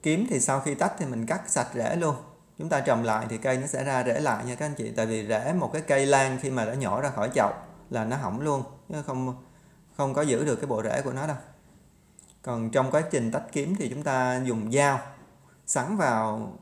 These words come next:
nách giữa những cái rễ hành đó và sắn mạnh xuống, lôi nó ra. Thế thôi. Mà thật ra thì trong quá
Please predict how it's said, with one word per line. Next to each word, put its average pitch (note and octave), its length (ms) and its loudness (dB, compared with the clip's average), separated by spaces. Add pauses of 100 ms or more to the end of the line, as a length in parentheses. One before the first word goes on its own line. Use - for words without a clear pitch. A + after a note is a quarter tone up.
(520)
nách F#3 160 2 (1080)
giữa A#2 160 -2
những C3+ 220 -4
cái D#3+ 160 -4
rễ A2+ 120 2
hành A#2+ 240 0
đó C3 80 -4 (400)
và A2 120 -6
sắn F3 400 -4
mạnh B2 220 0
xuống, C#3+ 360 -4 (300)
lôi C#3 180 2
nó C#3+ 120 -4
ra. C3+ 160 -2 (560)
Thế D3+ 100 -6
thôi. D3+ 160 -4 (3500)
Mà C#3+ 140 0
thật C3 180 -2
ra C#3+ 220 2
thì C#3 140 0
trong C#3 240 0
quá D#3+ 100 2